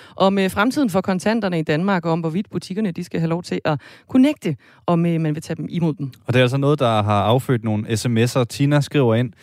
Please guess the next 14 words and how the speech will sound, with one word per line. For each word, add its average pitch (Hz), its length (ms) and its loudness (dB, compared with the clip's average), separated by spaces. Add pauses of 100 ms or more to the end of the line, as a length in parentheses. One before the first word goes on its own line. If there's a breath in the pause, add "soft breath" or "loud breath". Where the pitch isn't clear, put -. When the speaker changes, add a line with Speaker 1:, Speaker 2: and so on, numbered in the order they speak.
(720 loud breath)
Speaker 2:
"Hej, 165 200 2 (280)
de 143 120 4
unge 151 240 0
bruger 113 240 -2
kort 120 360 -2
med 117 80 0
videre, 123 220 0
fordi 127 280 -4
de 113 280 -6
er 98 120 -2
vokset 98 320 -2
op 147 180 0
med 131 100 0
det. 104 200 -2